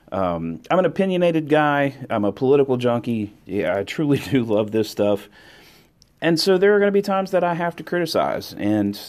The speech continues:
you know, in the, the current climate, it's probably gonna be more often than not. But I am definitely looking forward to, uh, having a more positive segment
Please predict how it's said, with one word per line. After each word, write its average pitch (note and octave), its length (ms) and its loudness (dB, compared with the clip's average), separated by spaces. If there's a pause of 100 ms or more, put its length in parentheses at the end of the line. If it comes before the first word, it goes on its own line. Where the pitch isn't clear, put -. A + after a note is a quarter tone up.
(120)
you A#2+ 160 -8
know, A#2 200 0
in A#2 120 0
the, A2 180 2
the G#2+ 160 -2
current D3 300 0
climate, D3+ 340 0
it's C3 100 -4
probably D3+ 300 -2
gonna C3 140 0
be B2 120 0
more A#2 260 2
often A2 260 0
than G2+ 160 2
not. F#2+ 260 -4 (880)
But G2 380 2
I A#2+ 140 2
am B2+ 420 4
definitely B2 400 2
looking G#2+ 320 0
forward G2 420 0
to, F#2+ 400 -2 (460)
uh, F2 260 -4
having G2 300 -2
a F#2 60 -2
more F2 200 -4
positive E2+ 520 -6
segment E2+ 480 -6